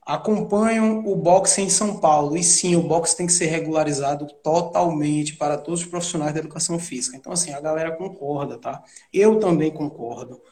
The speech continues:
O boxe, ele precisa passar pela regularização, o profissional, para exercer a modalidade, tá? Isso daí é uma coisa que o profissional tem que ter em mente, tá certo?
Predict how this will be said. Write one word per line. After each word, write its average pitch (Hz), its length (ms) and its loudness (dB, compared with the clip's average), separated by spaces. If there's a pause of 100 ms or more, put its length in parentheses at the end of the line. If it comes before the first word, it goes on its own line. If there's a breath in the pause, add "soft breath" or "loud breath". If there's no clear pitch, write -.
(140)
O 170 140 0
boxe, 165 540 2
ele 160 220 -2
precisa 180 840 2
passar 160 600 4 (240 loud breath)
pela 147 280 -4
regularização, 175 1200 2
o 214 220 0
profissional, 160 880 -2 (260 loud breath)
para 175 320 4
exercer 208 460 4
a 190 60 4
modalidade, 202 760 -2 (140)
tá? 143 260 -8 (340 loud breath)
Isso 214 320 0
daí 185 300 4
é 202 40 2
uma 208 240 0
coisa 196 380 2
que 190 140 -2
o 170 80 -2
profissional 180 540 0
tem 180 140 -4
que 175 80 -8
ter 175 180 0
em 214 160 -2
mente, 156 580 -2
tá - 80 -8
certo? - 580 -2